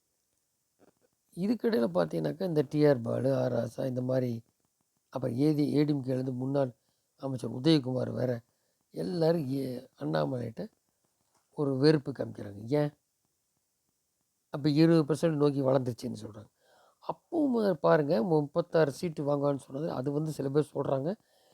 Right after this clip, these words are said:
இந்தியா டுடேவை கைக்குள்ள போட்டு பணத்தை கொடுத்து அது ஒரு விளையாட்டு விளையாண்டுருக்காங்க திமுகல அப்படிங்கிறாங்க. அந்த முப்பத்தாறு சீட்டு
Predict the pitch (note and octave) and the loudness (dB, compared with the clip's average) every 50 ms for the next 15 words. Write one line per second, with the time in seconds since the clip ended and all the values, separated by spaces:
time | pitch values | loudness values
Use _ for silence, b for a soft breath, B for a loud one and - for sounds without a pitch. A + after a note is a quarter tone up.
0 | _ _ _ _ - C#3+ D3+ E3+ F3 F3 F#3 E3+ C#3 D#3 D3 C#3+ C#3+ C#3 C#3 C3 | _ _ _ _ -6 -4 -4 -4 0 4 4 4 4 4 2 0 2 2 2 0
1 | - - D3+ E3 D#3 - E3 D3+ C3 B2 B2+ C3 A#2+ - - - - - C#3 C#3+ | 0 0 0 0 0 0 0 0 0 0 -4 -6 -6 -8 -12 -12 -4 0 2 2
2 | D#3+ D3+ - D3+ - - C3 B2+ A2+ - - F3+ G#3 - _ _ _ _ _ _ | 2 2 0 -2 -4 -6 -8 -10 -8 -8 -8 -8 -8 -10 _ _ _ _ _ _
3 | _ _ _ _ _ _ _ _ _ _ _ _ _ _ _ _ _ _ _ _ | _ _ _ _ _ _ _ _ _ _ _ _ _ _ _ _ _ _ _ _
4 | _ _ - - C3+ C3 C3 C3 B2+ C3 B2 B2 A#2+ A#2+ A#2 A#2 A#2 A2+ A2 - | _ _ -6 -4 -4 -2 -2 -4 -4 -4 -4 -4 -6 -6 -8 -8 -10 -12 -14 -18
5 | - _ _ _ _ _ _ _ - D3 D3+ D3 C3+ B2 B2+ C3+ C#3+ C#3+ C3+ B2 | -20 _ _ _ _ _ _ _ -2 0 2 2 2 0 0 0 2 2 0 0
6 | B2 - A#2+ A#2+ A#2 A2+ G#2+ A2+ C3 C3 B2 A#2 - A2+ G#2+ A2 A#2 A#2 A2 G#2 | -4 -6 -6 -6 -6 -8 -6 -6 -4 -4 -6 -6 -6 -6 -6 -4 -6 -6 -8 -12
7 | _ _ _ _ _ _ _ _ _ _ _ _ _ _ _ _ _ _ _ _ | _ _ _ _ _ _ _ _ _ _ _ _ _ _ _ _ _ _ _ _
8 | _ - B2+ B2+ A#2+ C3 B2 A#2 A2+ G#2+ - - _ _ _ _ _ _ _ _ | _ -12 -10 -4 -2 -2 -2 -2 -4 -6 -10 -14 _ _ _ _ _ _ _ _
9 | _ _ _ _ _ _ _ _ _ _ _ _ _ _ _ _ _ _ _ _ | _ _ _ _ _ _ _ _ _ _ _ _ _ _ _ _ _ _ _ _
10 | _ _ _ _ _ _ _ _ _ _ _ _ _ _ _ _ _ _ _ _ | _ _ _ _ _ _ _ _ _ _ _ _ _ _ _ _ _ _ _ _
11 | _ _ _ _ _ _ _ _ _ - C#3 C3+ C3+ C3 C3+ B2+ - D3 C#3 - | _ _ _ _ _ _ _ _ _ -8 -4 -2 -2 -2 -2 -2 -2 -4 -2 -2
12 | C3+ A#2 - - C#3+ C3 - _ - B2+ | -4 -4 -4 -8 -12 -12 -12 _ -18 -14